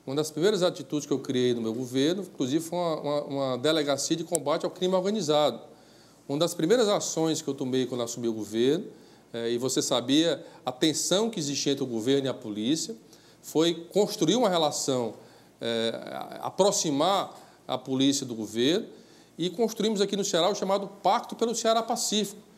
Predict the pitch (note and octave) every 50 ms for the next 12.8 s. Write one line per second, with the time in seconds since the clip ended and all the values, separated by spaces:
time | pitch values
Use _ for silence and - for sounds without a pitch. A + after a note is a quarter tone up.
0 | - - - - - _ - F#3 - B3+ G#3 A3 B3+ A#3+ - - B3 G3+ - -
1 | A3 G#3+ F#3+ F3+ D#3 C3 B2 C3+ D3+ F3+ G3+ G3 F3+ D#3 - C#3+ B2+ B2 C#3 B2
2 | A#2+ B2 B2+ B2 B2 C3+ A#2 - - A2+ G#2+ G2+ G#2+ B2 D#3 G3 F#3 - - -
3 | - - - - - _ _ D4+ E4 E4+ B3 - - - B3 B3+ G#3+ G3 D#3+ C#3
4 | E3 D#3 D#3+ - - - C#3+ C3+ A#2+ - - - - - - - _ _ - -
5 | A3+ A3+ E3 F#3 E3+ - - - F3+ E3 D#3+ D#3+ E3 D#3+ D#3+ D#3+ D#3 - - -
6 | - - - - F3 F3 E3+ D3+ C#3+ F3 C#3+ B2 C#3+ D3 C3 - D3+ D#3 D3+ -
7 | - D#3+ D3+ D3+ D3 D3+ C#3+ D3 - - - - F3+ F#3 E3+ D3 D#3 E3 D3 B2+
8 | B2+ D#3 D#3+ D#3 C#3 - - - - - - - - C#3 C#3+ C#3+ C#3+ C#3 C#3 -
9 | D#3 D3 D#3 D3+ D3 D3 D3+ D#3 D3+ D3+ D3 C#3 C#3+ D3 D#3 D#3+ D#3 - - -
10 | D#3+ E3 E3+ - F3 E3+ F3 G3+ F#3+ D#3+ E3+ D#3 C#3 D3 E3 F3 E3 E3+ - -
11 | G3+ G#3 A3 G#3+ G3+ F#3 F3+ D#3+ - - E3 D3+ D3+ D3+ D3 C#3+ D3 - - C#3
12 | C#3 C#3+ C#3 C#3+ C3 - - C#3 C#3 C3 B2 B2+ - - A2